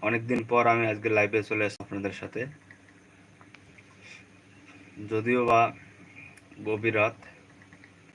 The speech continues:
এই রাতে অনেকে রেস্ট নেয়। হুম,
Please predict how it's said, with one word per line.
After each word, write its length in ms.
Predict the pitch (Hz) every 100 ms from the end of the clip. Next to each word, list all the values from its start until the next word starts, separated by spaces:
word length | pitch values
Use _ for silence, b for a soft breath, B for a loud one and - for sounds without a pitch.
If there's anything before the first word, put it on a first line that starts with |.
| - - - - -
এই 200 | 98 107
রাতে 300 | 110 107 110
অনেকে 360 | 104 104 113 104
রেস্ট 340 | 110 113 -
নেয়। 320 | 117 113 156 170 - - - - - - _ - - -
হুম, 260 | - 123